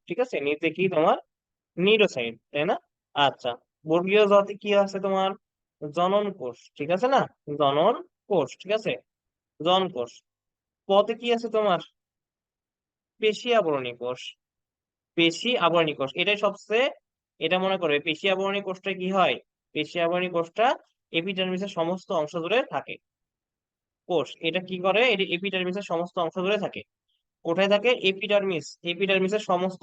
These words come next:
অংশে, এপিডার্মিস এর সমস্ত অংশে, সমস্ত অংশে এটা থাকে, ঠিক আছে?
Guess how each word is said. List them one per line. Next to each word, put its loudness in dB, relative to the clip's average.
অংশে, -8
এপিডার্মিস 0
এর 2
সমস্ত -2
অংশে, -8
সমস্ত 0
অংশে -2
এটা 2
থাকে, -6
ঠিক -8
আছে? -8